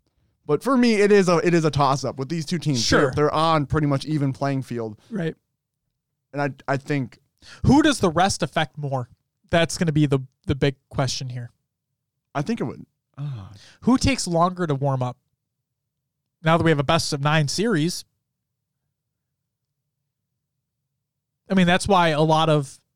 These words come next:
Speaker 2: uh, that's why you, uh, a lot of Halo competitors want, like, more best of sevens or best of fives where there's normally best of threes, you know,
Speaker 1: Yeah.
Speaker 2: because it, it does, it, it shows the
Speaker 1: Like I
Speaker 2: worth.
Speaker 1: always, like I always say, game one's a throwaway game.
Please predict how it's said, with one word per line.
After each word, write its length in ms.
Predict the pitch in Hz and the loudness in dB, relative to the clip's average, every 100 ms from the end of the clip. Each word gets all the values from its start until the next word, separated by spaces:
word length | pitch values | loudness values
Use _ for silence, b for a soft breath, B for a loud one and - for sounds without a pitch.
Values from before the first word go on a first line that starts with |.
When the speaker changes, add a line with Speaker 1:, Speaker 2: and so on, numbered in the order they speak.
| _ _ _ | _ _ _
Speaker 2:
uh, 220 | - 143 139 | -6 -4 -2
that's 300 | 165 170 - | -2 -2 0
why 140 | 160 | 0
you, 280 | 156 143 151 - | 2 0 -4 -2
uh, 260 | 143 135 127 | -2 -2 -4
a 100 | 175 | -4
lot 200 | 165 156 | -2 0
of 80 | 147 | 0
Halo 240 | 160 156 | 2 0
competitors 640 | 151 147 151 143 143 131 - _ _ 170 | 0 -2 -2 0 0 -2 -8 _ _ -10
want, 300 | 143 143 147 - _ _ | -2 0 0 -4 _ _
like, 180 | 147 135 | -4 -2
more 200 | 151 151 | 0 0
best 300 | 147 143 - | 0 -4 -6
of 80 | 127 | -6
sevens 540 | - 131 170 180 - _ _ _ _ _ _ - | -6 -4 -6 -6 -10 _ _ _ _ _ _ -2
or 120 | 170 | 2
best 280 | 156 170 - | 2 0 0
of 100 | 143 | -2
fives 380 | 151 151 156 - | 0 2 0 0
where 100 | 147 | 0
there's 180 | 143 | 0
normally 280 | 143 139 143 | 0 0 0
best 260 | 139 139 - | 0 0 -2
of 60 | - | -6
threes, 460 | 139 147 175 - _ - | -4 -2 -4 -6 _ -4
you 120 | 175 | 0
know, 60 | 185 | 2
Speaker 1:
Yeah. 160 | 151 110 B B | 2 -2 B B
Speaker 2:
because 500 | 165 170 156 - - _ _ _ _ _ | 2 2 2 -2 -10 _ _ _ _ _
it, 160 | - 170 - - | -8 -8 -8 -6
it 180 | 175 147 | -6 0
does, 300 | 170 180 - | 2 2 0
it, 140 | 185 - | -6 -6
it 160 | 180 - | -6 -2
shows 480 | - 208 233 220 | 2 4 4 0
the 100 | - | -2
Speaker 1:
Like 80 | 160 | 0
I 40 | 160 | 2
Speaker 2:
worth. 60 | |
Speaker 1:
always, 240 | 156 147 131 _ - | 4 2 0 _ -8
like 160 | 151 165 | -2 0
I 20 | |
always 160 | 143 143 | 0 0
say, 140 | 131 | -2
game 220 | 123 139 | 0 0
one's 240 | 139 139 131 | 2 0 -2
a 40 | |
throwaway 360 | 131 123 113 110 | -4 -4 -4 -6
game. 200 | 98 | -8